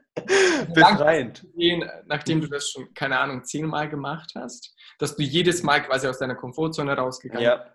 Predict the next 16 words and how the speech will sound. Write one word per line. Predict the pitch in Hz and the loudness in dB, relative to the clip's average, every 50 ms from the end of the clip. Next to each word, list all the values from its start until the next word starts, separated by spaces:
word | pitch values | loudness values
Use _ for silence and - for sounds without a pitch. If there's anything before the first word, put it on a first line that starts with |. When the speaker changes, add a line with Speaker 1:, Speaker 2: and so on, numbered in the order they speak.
| _ _ _ _ | _ _ _ _
Speaker 1:
mal | 135 127 127 | -10 -10 -8
Dinge | 123 131 135 143 139 135 135 - - - - _ - | -6 -6 -6 -6 -6 -8 -8 -12 -20 -20 -20 _ -4
ausprobiert | 131 135 135 - - - 120 117 131 123 - 135 | -4 -4 -4 -6 -12 -16 -12 -10 -10 -10 -10 -12
hast, | 127 - - | -16 -18 -18
vor | - 123 | -18 -14
denen | 117 127 131 135 131 127 | -10 -8 -6 -6 -6 -6
du | 123 131 131 127 127 127 127 - _ _ _ _ _ _ _ _ _ | -6 -8 -8 -6 -6 -8 -8 -10 _ _ _ _ _ _ _ _ _
diese | 151 127 127 120 127 - | -14 -12 -10 -8 -6 -6
Angst | - 143 147 156 156 - - | -4 -6 -6 -6 -8 -10 -12
hattest. | 131 127 - 139 135 - - | -12 -10 -10 -10 -12 -12 -12
Was | 131 - - - | -12 -12 -8 -6
war | 135 135 117 | -4 -4 -4
Speaker 2:
Ja. | 131 | -4
Speaker 1:
da | - - _ _ _ _ - 127 123 123 123 | -6 -10 _ _ _ _ -10 -8 -8 -8 -10
die | - _ _ _ _ _ _ _ _ _ _ | -12 _ _ _ _ _ _ _ _ _ _
Auswirkung? | 120 135 135 135 - - - - - - - 120 120 120 120 | -6 -6 -6 -6 -10 -10 -10 -10 -10 -12 -14 -14 -14 -14 -16